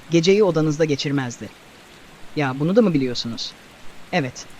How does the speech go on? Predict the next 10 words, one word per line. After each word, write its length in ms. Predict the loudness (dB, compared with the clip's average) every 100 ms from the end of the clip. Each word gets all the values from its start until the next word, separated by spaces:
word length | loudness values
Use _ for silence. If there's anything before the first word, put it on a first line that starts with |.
| 2
Dün 120 | 4
bana 140 | 6 4
gelecekti. 540 | 0 -2 -6 -2 0
Onu 220 | 2 2
akrabalarımdan 720 | 0 0 2 2 2 0 0 0
bir 100 | 2
hanımın 340 | 2 2 2
yanına 280 | 2 2 0
götürecektim 580 | -2 -6 -6 -4 0 0
ama 240 | 0